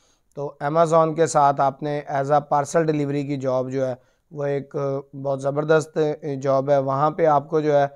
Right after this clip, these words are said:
दो तरह से जो है वहाँ पे वो आपको हायर करते हैं। नंबर एक आपको लमसम पैकेज देते हैं और उसमें जो है गाड़ी आपकी होती है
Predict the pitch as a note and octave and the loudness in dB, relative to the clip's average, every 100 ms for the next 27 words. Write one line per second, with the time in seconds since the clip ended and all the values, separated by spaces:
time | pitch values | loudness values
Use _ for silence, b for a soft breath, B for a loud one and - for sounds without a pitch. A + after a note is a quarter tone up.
0 | b b _ D#3 D3 C#3 C#3+ D#3+ F3 F3 | b b _ -14 -12 -14 -2 2 4 4
1 | E3 D#3+ - D#3 D3 C#3+ C#3 C3+ C3 C3+ | 4 4 2 -2 0 0 2 0 -2 -6
2 | C3 C3+ B2+ - C3 C3 C3 _ C3+ B2+ | -6 -4 -6 -8 -12 -12 -16 _ -12 -8
3 | C3 C3+ C3+ C#3 C3 D3 C#3+ C#3 C#3+ D3+ | -6 -6 -6 -8 -4 -4 -2 -4 -2 -2
4 | C#3+ C#3 C3+ D3 C#3 C3+ C3 D#3 D#3 C#3 | -2 -4 -2 -6 -4 -6 -6 -6 -6 -6
5 | D#3 D3 C#3 - C#3+ C#3 C#3 b b b | -6 -4 -6 -4 -6 -6 -10 b b b
6 | - C3+ C#3 C#3 - C#3 E3 D#3 D3+ C#3+ | -12 -8 -8 -8 -10 -10 -4 -2 0 0
7 | C3+ C3 D3 C#3+ C#3 - D#3+ D3+ D3 C#3+ | -2 -2 2 2 0 -2 -4 -4 -4 -4
8 | C#3 C#3 | -4 -6